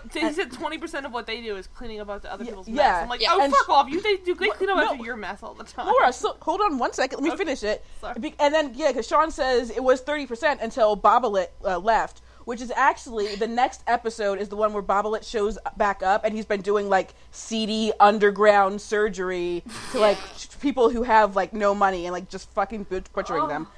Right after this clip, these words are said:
Speaker 2: And I was like, "Wow, that was actually kind of a s-, really smart, like, line. That came out of nowhere."
Speaker 3: They actually attempted some foreshadowing.
Speaker 2: I guess that's when
Speaker 1: Oh, is
Speaker 2: Ryan
Speaker 1: that what
Speaker 2: let-,
Speaker 1: it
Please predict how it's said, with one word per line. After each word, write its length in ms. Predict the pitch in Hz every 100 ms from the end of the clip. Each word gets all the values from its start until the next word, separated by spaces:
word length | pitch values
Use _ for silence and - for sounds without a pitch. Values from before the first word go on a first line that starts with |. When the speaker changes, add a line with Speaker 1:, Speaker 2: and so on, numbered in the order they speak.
| -
Speaker 2:
And 120 | 190 247
I 60 |
was 100 | 269
like, 180 | 269 233
"Wow, 180 | 262 339
that 140 | 285
was 80 | 415
actually 280 | 427 440 392
kind 180 | 349 349
of 80 | 339
a 60 | 208
s-, 140 | 196 -
really 260 | 233 254
smart, 540 | 254 233 202 214 214 -
like, 220 | 208 220 - - - -
line. 680 | 214 220 339 226 180 170 185 - - 196
That 180 | 254
came 160 | - 262
out 60 | 262
of 80 |
nowhere." 640 | 294 392 311 175 156 151 160 - - -
Speaker 3:
They 100 | 311 392
actually 400 | 240 - 269 311
attempted 400 | - 190 220 -
some 180 | 269
foreshadowing. 580 | 262 349 381 - 170 175
Speaker 2:
I 100 | 202
guess 180 | 233 269
that's 160 | 320 311
when 300 | 330 294 269
Speaker 1:
Oh, 200 | 349 392
is 60 | 339
Speaker 2:
Ryan 220 | 262 285
Speaker 1:
that 80 | 277
what 80 | 233
Speaker 2:
let-, 20 |
Speaker 1:
it 140 | 233